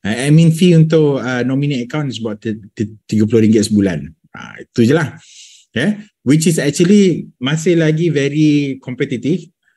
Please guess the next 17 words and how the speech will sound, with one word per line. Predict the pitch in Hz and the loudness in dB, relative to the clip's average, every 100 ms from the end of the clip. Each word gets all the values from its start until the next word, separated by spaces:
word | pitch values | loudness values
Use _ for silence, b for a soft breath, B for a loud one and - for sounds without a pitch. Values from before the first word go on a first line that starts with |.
| _ _ - | _ _ -14
uh, | 117 151 | -10 -8
sebab | - 110 107 123 196 _ _ _ _ - | -6 -6 -4 -6 -8 _ _ _ _ -6
untuk | 117 117 160 156 | -4 0 -2 -2
Q | 160 135 | -6 -4
R | 120 | -4
M, | 127 107 110 196 247 - _ _ _ _ _ _ _ _ - | -6 -6 -4 -4 -6 -14 _ _ _ _ _ _ _ _ -14
uh, | 101 120 | -10 -6
initial | 131 139 170 | -4 -2 0
investment | 151 151 175 196 | 0 0 -2 -2
is | 147 127 | -4 -6
only | 135 143 | -4 -6
thirty | 143 135 127 | -6 -10 -8
thousand, | 120 113 113 202 - b b b _ | -6 -4 -4 -6 -10 b b b _
uh, | 101 104 | -12 -8
but | 101 107 | -8 -10
fund, | - 156 165 120 | -6 -4 -4 -6
some | 107 - 165 175 160 | -8 -6 -6 -6 -10